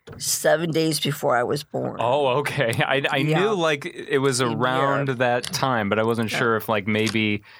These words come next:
Speaker 2: as a kid you had
Speaker 1: Oh, I would
Speaker 2: met
Speaker 1: have
Speaker 2: her.
Speaker 1: loved
Speaker 2: Yeah, yeah.
Speaker 1: to have met her,
Speaker 2: I'm,
Speaker 1: yes.
Speaker 2: I'm sure. I'm sure.
Speaker 1: Absolutely, but,
Speaker 2: Yeah.
Speaker 1: um,
Speaker 2: Did she have anything to do with kinda, like,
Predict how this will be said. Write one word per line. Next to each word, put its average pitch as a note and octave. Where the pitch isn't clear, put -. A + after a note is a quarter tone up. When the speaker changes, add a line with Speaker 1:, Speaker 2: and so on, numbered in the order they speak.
Speaker 2:
as G#2+
a G2+
kid G2
you G2
had F2+
Speaker 1:
Oh, F3
I E3
would -
Speaker 2:
met D3
Speaker 1:
have C3+
Speaker 2:
her. G#2+
Speaker 1:
loved A2+
Speaker 2:
Yeah, A2+
yeah. A#2
Speaker 1:
to -
have G2+
met -
her, -
Speaker 2:
I'm, G2
Speaker 1:
yes. -
Speaker 2:
I'm G#2+
sure. F2+
I'm G2
sure. A#3
Speaker 1:
Absolutely, G#2
but, -
Speaker 2:
Yeah. F2+
Speaker 1:
um, D3
Speaker 2:
Did D3
she A#3+
have B3+
anything D3+
to C3
do A#2
with A#2
kinda, A2+
like, G#2